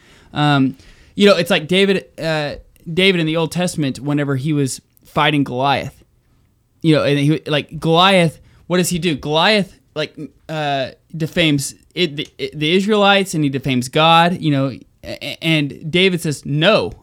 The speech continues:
I'm not standing for this. I do not care, you know, how big he is. I don't care." I, like, as a Catholic man, it is time for me to fight. Um, and so he stands up, and,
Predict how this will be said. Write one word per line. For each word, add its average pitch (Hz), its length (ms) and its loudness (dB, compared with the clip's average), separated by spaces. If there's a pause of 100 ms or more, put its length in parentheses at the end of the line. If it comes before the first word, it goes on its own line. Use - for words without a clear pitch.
(140)
I'm 151 260 4
not 160 260 4
standing 160 380 2
for 127 180 -6
this. 92 440 -8 (440)
I 160 120 2
do 160 100 8
not 165 220 2
care, 160 420 2
you 156 120 0
know, 147 120 0
how 151 200 0
big 156 280 2
he 151 240 -2
is. 147 320 -2 (340)
I 143 100 -2
don't 147 140 0
care." 160 180 0
I, 143 100 0
like, 143 240 -4 (440)
as 156 220 2
a 156 200 4 (220)
Catholic 170 460 -4
man, 165 300 2
it 139 80 0
is 135 80 -4
time 151 260 -4
for 151 120 -6
me 143 100 0
to 120 60 -6
fight. - 560 -4 (680)
Um, 143 340 2
and 147 220 0
so 151 320 2
he 156 300 0
stands 151 340 0
up, 156 200 0
and, 135 220 -4